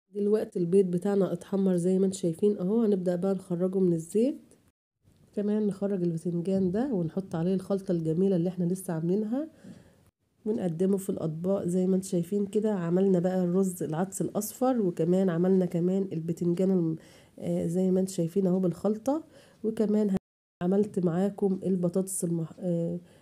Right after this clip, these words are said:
المقلية المسلوقة وبعد كده قلناها، وعملت كمان الطماطم المخللة والبيض المدحرج، وأكلة في منتهى الروعة والجمال. بألف هنا عليكم حبايب قلبي، شايفين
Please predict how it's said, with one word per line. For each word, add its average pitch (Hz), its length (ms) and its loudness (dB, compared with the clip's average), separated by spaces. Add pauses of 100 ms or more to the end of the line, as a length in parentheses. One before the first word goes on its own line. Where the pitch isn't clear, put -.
(180)
المقلية 196 800 2
المسلوقة 170 880 -2
وبعد 156 300 -2
كده 175 260 -4
قلناها، 220 580 0 (260)
وعملت 190 300 -2
كمان 190 340 2
الطماطم 185 520 0
المخللة 175 800 0 (280)
والبيض 175 340 2
المدحرج، 190 760 0 (300)
وأكلة 196 460 0
في 190 140 -4
منتهى 175 420 0
الروعة 180 320 0
والجمال. 180 520 2
بألف 185 380 -4
هنا 185 240 0
عليكم 180 340 -2
حبايب 185 400 0
قلبي، 226 460 0 (480)
شايفين 214 600 0